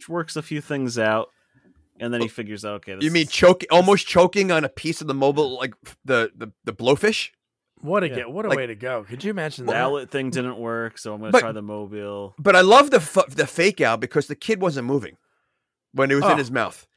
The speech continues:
Speaker 1: Yeah.
Speaker 2: Like,
Speaker 3: It
Speaker 2: it,
Speaker 3: was
Speaker 2: it
Speaker 3: too
Speaker 2: li-,
Speaker 3: much
Speaker 2: it looked
Speaker 3: gas.
Speaker 2: like
Speaker 3: He
Speaker 2: he
Speaker 3: was
Speaker 2: ch-
Speaker 3: getting too much
Speaker 2: Yeah.
Speaker 3: nitrous. You saw it just,
Speaker 2: <laughs>
Speaker 3: Death was cranking that up, and he's like, "You're gonna be at a Grateful Dead concert right now."
Speaker 1: Oh, I have,
Speaker 3: Cranking
Speaker 1: I have a
Speaker 3: it up.
Speaker 1: story. <laughs>
Speaker 3: Oh my God.
Speaker 1: I, when I got my wisdom teeth out, they put the,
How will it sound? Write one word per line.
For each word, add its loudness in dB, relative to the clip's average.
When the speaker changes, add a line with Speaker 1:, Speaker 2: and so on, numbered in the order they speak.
Speaker 1:
Yeah. -12
Speaker 2:
Like, 4
Speaker 3:
It 6
Speaker 2:
it, 6
Speaker 3:
was 2
Speaker 2:
it 4
Speaker 3:
too 4
Speaker 2:
li-, 6
Speaker 3:
much 2
Speaker 2:
it 0
looked 6
Speaker 3:
gas. 6
Speaker 2:
like 2
Speaker 3:
He -2
Speaker 2:
he 0
Speaker 3:
was -4
Speaker 2:
ch- -4
Speaker 3:
getting -2
too -6
much -4
Speaker 2:
Yeah. 8
Speaker 3:
nitrous. -4
You -8
saw 2
it -4
just, -8
Speaker 2:
<laughs> -20
Speaker 3:
Death 4
was -2
cranking -2
that 2
up, 2
and -6
he's -6
like, -4
"You're -8
gonna -4
be -4
at -2
a -6
Grateful -8
Dead -6
concert -12
right -12
now." -16
Speaker 1:
Oh, -12
I -6
have, -4
Speaker 3:
Cranking 0
Speaker 1:
I -2
have -2
a -2
Speaker 3:
it 0
up. 0
Speaker 1:
story. -12
<laughs> -14
Speaker 3:
Oh -2
my -8
God. -4
Speaker 1:
I, -12
when -2
I 0
got 0
my -4
wisdom -4
teeth -8
out, -6
they -2
put -12
the, -6